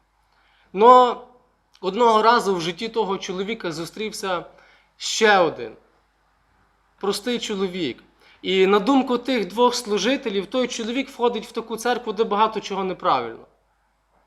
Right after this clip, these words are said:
Вони собі так, оцінюючи ту конфесію, вони думають, е, «Вони то недобре роблять, вони то недобре роблять, вони то недобре роблять».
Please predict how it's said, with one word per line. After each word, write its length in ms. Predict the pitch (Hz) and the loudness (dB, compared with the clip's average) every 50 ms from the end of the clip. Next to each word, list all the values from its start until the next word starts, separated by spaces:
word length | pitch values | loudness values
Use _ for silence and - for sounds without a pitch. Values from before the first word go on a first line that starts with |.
| _ _ _ | _ _ _
Вони 200 | 151 180 220 226 | -2 0 2 2
собі 220 | 220 226 208 196 | 0 0 -4 -2
так, 220 | 196 202 202 202 185 | 0 0 0 0 -4
оцінюючи 580 | 170 165 - 247 254 240 220 208 190 - 190 | -8 -6 -4 -2 -2 0 0 0 0 -2 -6
ту 140 | 170 - 180 | -10 -12 -14
конфесію, 540 | - - 180 175 - 247 - - - 196 180 | -12 -10 -10 -6 -4 -4 -4 -4 -6 -6 -6
вони 160 | 175 185 185 | -4 -6 -4
думають, 400 | 170 196 190 180 175 165 151 - - - - - _ _ - | -4 -4 -4 -4 -4 -4 -6 -8 -12 -20 -20 -20 _ _ -8
е, 120 | - 170 165 | -6 -4 -2
«Вони 300 | 165 202 233 247 226 214 | 0 2 4 6 4 4
то 240 | 220 - 226 226 214 | 4 4 2 2 4
недобре 500 | 208 190 170 170 170 165 156 156 160 156 | 2 0 -2 -2 -4 -4 -4 -4 -4 -4
роблять, 340 | 156 151 147 147 151 147 | -4 -4 -4 -6 -10 -10
вони 240 | 160 180 220 247 247 | -8 -6 -4 -4 -4
то 220 | 240 - 208 208 196 | -4 -4 -4 -2 -2
недобре 440 | 190 175 165 170 160 156 160 156 | -2 -4 -4 -4 -6 -4 -6 -6
роблять, 300 | 151 156 143 143 151 147 | -6 -6 -6 -8 -10 -10
вони 220 | 175 196 233 247 233 | -8 -6 -4 -4 -4
то 220 | 240 - 214 208 | -4 -4 -4 -4
недобре 420 | 196 180 160 165 165 160 160 160 151 | -4 -4 -4 -4 -6 -6 -6 -6 -6
роблять». 280 | 156 151 147 147 143 | -4 -6 -6 -8 -10